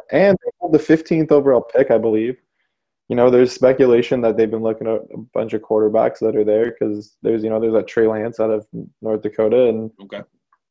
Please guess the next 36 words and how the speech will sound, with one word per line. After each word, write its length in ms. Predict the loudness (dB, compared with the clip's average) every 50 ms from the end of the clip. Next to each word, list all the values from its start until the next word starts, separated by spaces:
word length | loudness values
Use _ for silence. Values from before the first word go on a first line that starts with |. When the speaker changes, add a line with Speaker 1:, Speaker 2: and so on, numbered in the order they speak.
| _ _
Speaker 1:
like, 160 | -2 -2 -2 -2 -4 -6
Speaker 2:
Yeah, 60 | 0 2
Speaker 1:
other 120 | 4 4
Speaker 2:
I 40 | 2
don't 80 | 2
know. 60 | 2 2
Speaker 1:
quarterbacks 400 | 2 4 4 4 4 4 2 0
like 140 | -2 -2
that 180 | 0 0 0 0 -2 _
who 140 | -4 -4 -4
are, 40 | -4 -4 _ _ _ _ _ _ _ _ _ 2
who 80 | 4
are 120 | 4 4 6
later. 220 | 6 6 6 6
I've 140 | 4 4 2
seen 140 | 2 2 4
a 40 | 4
little 220 | 4 4 4 4
bit 100 | 4 4
of 160 | 4 4 2
it. 80 | 0 -2 -2
I 40 | 0
only 180 | 0 0 0
know 360 | 0 0 -2 -2 -2 -4 -6 _ _
Trey 200 | -6 -4 -2 -2
Lance 260 | -2 -4 -6 -8 -10 -10
because 520 | -14 -8 -6 -4 -4 -4 -6 -10 _ _ _ _
he's 200 | _ -14 -14 -14 _ _ _ _ -8 -4 -2
out 140 | 0 2
of 60 | 2 2
the 80 | 2
same 240 | 2 0 -4 -6 -6
school 300 | -8 -8 -4 -2 0 0
as 100 | 0 -2
Carson 400 | -2 -2 0 0 0 -2 -6 -10
Wentz 380 | -8 -8 -8 -8 -10 -14 -20